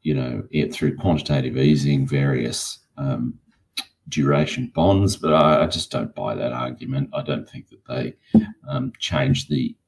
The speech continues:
absolute functioning of the bond market, and I don't think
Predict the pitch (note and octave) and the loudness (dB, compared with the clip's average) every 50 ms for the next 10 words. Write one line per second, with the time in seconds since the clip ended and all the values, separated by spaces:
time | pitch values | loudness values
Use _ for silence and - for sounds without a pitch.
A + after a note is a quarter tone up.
0 | _ _ - C3+ C#3 C3+ - - - C2+ C2 C2 - - - - C2+ C#2+ D2 - | _ _ -4 -4 -2 -2 -4 -6 -4 -6 -6 -6 -8 -14 -8 -4 -2 -2 -2 -2
1 | - F#2+ F#2 G2 G2 G2 F#2 D#2 - _ F2+ F2 E2+ E2 E2 F#2+ F#2+ F#2+ F#2+ F#2+ | -2 -2 0 2 2 0 0 -2 -4 _ -8 -4 -4 -2 0 2 2 2 2 2
2 | F#2 F#2 F2+ - - F2 F2 F2 - - - D2 D#2 D#2 D2+ D2+ C#2+ C#2+ - - | 2 2 0 0 0 0 0 0 0 -2 -2 0 0 2 2 2 2 0 0 -2
3 | - D2 - - | -4 -6 -6 -6